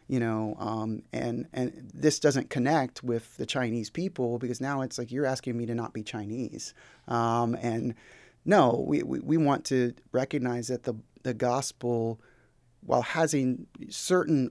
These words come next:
orthodox, you know, objective realities, also has a context, you know, can have an expression, a cultural expression, an ethnic expression,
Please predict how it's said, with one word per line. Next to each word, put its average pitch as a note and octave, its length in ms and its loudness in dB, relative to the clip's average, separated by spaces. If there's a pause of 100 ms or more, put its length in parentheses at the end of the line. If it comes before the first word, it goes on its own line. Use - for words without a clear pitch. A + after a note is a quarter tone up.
orthodox, B2+ 1000 0
you B2+ 100 -4
know, A2+ 140 -4
objective A#2+ 1040 -2
realities, B2 840 -2 (440)
also D3 320 4
has B2+ 220 0
a A#2 60 -2
context, - 800 -6
you C3 120 0
know, - 60 0
can C3+ 180 -4
have C#3+ 220 -4
an C3+ 80 -2
expression, - 600 -2
a A#2 60 -8
cultural - 480 -4
expression, - 480 -10
an G#2+ 100 -12
ethnic B2+ 360 -6
expression, B2+ 640 -8